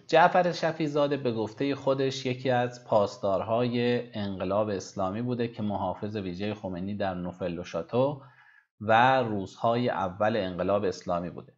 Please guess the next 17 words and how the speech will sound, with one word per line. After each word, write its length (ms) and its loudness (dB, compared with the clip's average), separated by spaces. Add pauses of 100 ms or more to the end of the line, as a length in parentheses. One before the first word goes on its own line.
(560)
این 200 2
کتاب 760 6 (180)
زمانی 680 2
نوشته 460 0
می‌شه 340 -4
که 440 -2
جعفر 460 4
شفیع‌زاده 760 -2
از 260 0
ایران 380 -4
فرار 460 2
کرده 720 -2 (420)
و 180 2
در 200 4
قطاری 1040 4
در، 320 2
اه، 800 -4